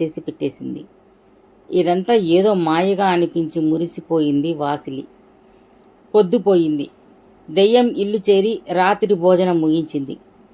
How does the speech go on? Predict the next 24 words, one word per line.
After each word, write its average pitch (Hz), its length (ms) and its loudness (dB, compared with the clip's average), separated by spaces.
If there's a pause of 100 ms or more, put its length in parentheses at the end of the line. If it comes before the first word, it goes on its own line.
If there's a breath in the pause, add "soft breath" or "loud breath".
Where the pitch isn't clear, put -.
(420)
వాసిలి 214 560 0
గోడకి 202 580 2
ఓ 180 200 0
మూల 185 300 -2
చేరి 190 320 -2
మౌనంగా 185 600 0
దయ్యాన్నే 170 640 0
చూస్తూ 160 320 -4
ఉంది. 151 300 -6 (1120)
"మోగదానిలా 214 720 2
దేనికల్లా 190 680 0
గోడకు 180 480 -2 (120)
చేరగలబడ్డావు? 170 840 0 (640)
మాట్లాడు, 185 640 0 (680)
నాతో 185 320 0
చెప్పు, 190 460 0
నీ 170 180 0
కథేంటో?" 170 640 -2 (160)
అంది 160 200 -2
దెయ్యం. 143 320 -4 (1080)
"ఏం 214 280 4
మాట్లాడాలన్నా 220 920 2
వణుకు 190 340 0
పుడుతోంది. 180 600 0